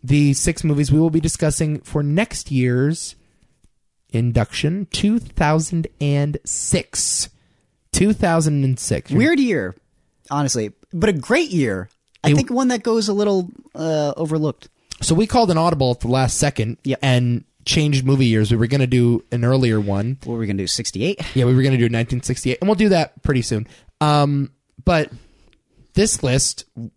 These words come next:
Speaker 1: like, sort of just hit us out of the blue. We were just sort of spitballing random years.
Speaker 2: We were like, "Whoa, whoa, whoa, what?"
Speaker 1: And it was like, "Whoa."
Speaker 2: Yeah.
Speaker 1: A lot of great movies came out in two thousand six. So again, watch along with us. If you wanna hear us discuss The Devil Wears Prada,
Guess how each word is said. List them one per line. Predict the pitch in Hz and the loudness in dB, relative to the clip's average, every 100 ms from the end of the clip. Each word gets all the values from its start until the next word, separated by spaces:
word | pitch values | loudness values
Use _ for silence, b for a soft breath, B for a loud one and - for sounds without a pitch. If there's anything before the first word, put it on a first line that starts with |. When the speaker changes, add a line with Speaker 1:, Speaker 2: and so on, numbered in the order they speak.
| _ - | _ -10
Speaker 1:
like, | 285 - | -6 -6
sort | - 190 | -2 0
of | 185 | 2
just | 127 - | 0 -2
hit | 113 | 0
us | 151 - | 0 0
out | 139 | 0
of | |
the | 120 | 0
blue. | 101 139 143 | 2 2 2
We | 95 | 0
were | 104 | -2
just | 143 139 | 0 0
sort | 135 | -2
of | 117 | -4
spitballing | - 151 - 135 120 | 0 0 2 0 0
random | 120 127 117 113 | 2 0 0 0
years. | 143 139 98 113 | 2 2 0 -2
Speaker 2:
We | |
were | 107 | -6
like, | 80 - | -6 -6
"Whoa, | 113 | -4
whoa, | 104 | -4
whoa, | 87 76 | -6 -12
what?" | 110 185 - | -8 -10 -8
Speaker 1:
And | - | -2
it | |
was | 175 113 | 0 2
like, | 95 | -2
"Whoa." | 87 107 196 170 92 80 76 _ | -4 2 2 2 0 -2 -6 _
Speaker 2:
Yeah. | 127 190 | -8 -4
Speaker 1:
A | |
lot | 110 160 208 | 0 0 2
of | 131 | 2
great | 143 127 | 0 2
movies | 139 123 - | 2 2 0
came | 143 135 | 0 0
out | 120 | -2
in | 131 | -2
two | 135 | 0
thousand | 131 123 110 104 | 2 0 0 -4
six. | - 120 - - - b b | -2 -2 -2 -10 -14 b b
So | - 165 | 0 2
again, | 175 220 240 247 - | 2 2 0 -2 -2
watch | 139 175 196 | 2 2 4
along | 196 190 202 | 2 2 2
with | 170 | 2
us. | 160 156 - - b b b | 2 0 -2 -8 b b b
If | 143 | -2
you | 143 | 2
wanna | 175 196 | 2 2
hear | 185 208 202 | 2 2 2
us | 190 247 - | 2 0 2
discuss | 226 - 190 170 160 - - - b b | -2 0 2 2 2 0 -4 -8 b b
The | - 139 | -2 0
Devil | 143 202 254 | 2 2 4
Wears | 233 233 262 | 4 4 2
Prada, | - 180 147 160 254 | 2 2 4 2 0